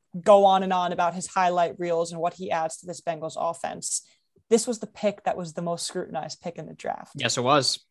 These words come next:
Speaker 2: Absolutely.
Speaker 1: And instead of really prepping for the future and a, drafting a generational lineman in Penei Sewell, which is what a lot of people thought the Bengals should do, they kinda put all their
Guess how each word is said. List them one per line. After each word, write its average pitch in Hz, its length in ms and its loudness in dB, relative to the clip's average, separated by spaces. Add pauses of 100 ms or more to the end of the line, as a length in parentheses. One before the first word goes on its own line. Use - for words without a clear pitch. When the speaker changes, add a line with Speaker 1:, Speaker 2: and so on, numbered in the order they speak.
Speaker 2:
Absolutely. 120 380 2
Speaker 1:
And 196 100 6
instead 196 640 4
of 185 460 -2
really 185 480 -4
prepping 190 680 -4
for - 140 -12
the 175 80 -4
future 190 600 -6
and 170 120 -4
a, 160 140 -8 (160)
drafting 175 680 -2 (400)
a 202 60 2
generational 208 880 6
lineman 185 480 -2
in 175 120 -8
Penei 180 360 -4
Sewell, 170 440 0
which 185 180 -10
is 156 100 -10
what 180 140 0
a 175 60 0
lot 170 240 0
of - 120 -12 (220)
people 190 220 -8
thought - 320 -2
the 165 60 -14
Bengals 170 400 -6
should 247 360 -2
do, 160 280 -8 (440)
they 208 100 4
kinda 311 340 4
put 349 160 6
all 339 140 12
their 349 240 8